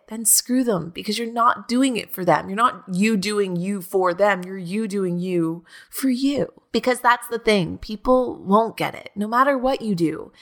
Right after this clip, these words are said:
people aren't going to get it. There's always going to be someone that can find something wrong with everything, you know? Like, there's never gonna be a way to paint the whole world one color. And I think that that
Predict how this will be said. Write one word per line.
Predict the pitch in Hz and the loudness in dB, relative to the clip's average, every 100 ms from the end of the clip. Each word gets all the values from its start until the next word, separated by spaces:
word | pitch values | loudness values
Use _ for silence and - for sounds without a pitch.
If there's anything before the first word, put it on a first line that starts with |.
| - _ - | -20 _ -2
people | 233 220 202 - | 0 2 0 2
aren't | 190 190 - - | 0 0 -6 -2
going | 180 175 170 | 0 2 -2
to | 170 | -2
get | 165 156 | 2 2
it. | - - | 0 -4
There's | 185 185 180 - | -2 -2 0 2
always | 226 240 226 | 2 2 -2
going | 214 196 | -8 -8
to | 185 | -6
be | 175 | -2
someone | - 214 214 233 226 226 - - _ | 2 2 2 0 -2 -8 -20 -20 _
that | 196 190 | -4 0
can | 190 | -2
find | 190 175 170 | 2 0 2
something | - 202 208 226 202 | 2 2 0 -2 0
wrong | 185 180 175 175 175 _ _ | 2 2 0 -4 -14 _ _
with | 165 175 _ | -14 -14 _
everything, | 202 190 185 196 175 - - - - | 0 2 0 -12 -10 -10 -10 -12 -4
you | 196 | 0
know? | 208 226 | 4 4
Like, | 269 254 - _ | 4 0 -6 _
there's | 254 247 | -2 0
never | 254 262 277 285 285 277 | -4 -4 2 2 2 0
gonna | 269 254 | 0 0
be | 254 | -2
a | 240 | 0
way | 226 226 220 | 2 2 2
to | |
paint | 208 220 202 - | -4 -2 -2 -2
the | 208 | -12
whole | - 294 277 | 0 2 2
world | 254 254 233 208 | 4 4 4 0
one | 220 214 | -4 -6
color. | 202 - 226 202 | -4 0 2 4
And | 190 208 | 2 0
I | 226 | -6
think | 262 269 | -8 -6
that | 277 - | -4 2
that | 214 202 | 4 4